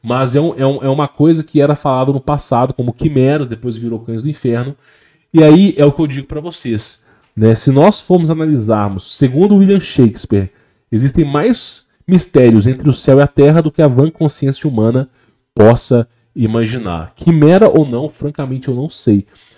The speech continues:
Mas o, o que eu posso dizer pra cada um de vocês sobre essa questão é que é bíblico, tá na Bíblia, tá lá em Apocalipse falando sobre esses animais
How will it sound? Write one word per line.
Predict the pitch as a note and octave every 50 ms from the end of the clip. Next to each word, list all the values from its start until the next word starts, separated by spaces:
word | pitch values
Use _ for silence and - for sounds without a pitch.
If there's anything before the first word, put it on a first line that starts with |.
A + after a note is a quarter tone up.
| _ _ -
Mas | A2+ A2 A2 A2
o, | C3+ D#3
o | C#3+ C3+
que | - -
eu | D3 C#3+
posso | - - C#3 D3 G3+ A3+ - - D#3+
dizer | D3 D3+ C#3 A#2+ C3+ C3
pra | - A#2+
cada | - - C#3+ F3 F3
um | C3 A#2 B2+ C#3
de | C3+ B2+
vocês | A#2 G#2+ G2 - - - A2+ C3+ E3 D#3+ B2+ - - - - _ _ _ _ _ _ _ _ _ _ _
sobre | _ - - B2+ A#2+ A#2+
essa | B2 B2
questão | - A#2 G2+ - - D#3 -
é | A#2+
que | - - D#3
é | D#3+
bíblico, | C3 A2+ A#2 C#3 D3 B2 G#2+ F#2+ - -
tá | - A2+ A#2+
na | D#3 F3+
Bíblia, | D#3+ C3 A#2+ C3 C#3 B2+ G2+ F#2+
tá | - G#2+ G#2
lá | B2 D#3
em | F#3
Apocalipse | F3+ - - - - F3 D#3+ C3+ C3 C#3 C3 - -
falando | - D3+ C3+ A#2 A#2 B2 A#2+
sobre | - - A#2+ A#2+ A#2
esses | A#2 - - B2+
animais | C3 B2+ A2+ G2+ G2+ G#2+ A#2+ C3+ - -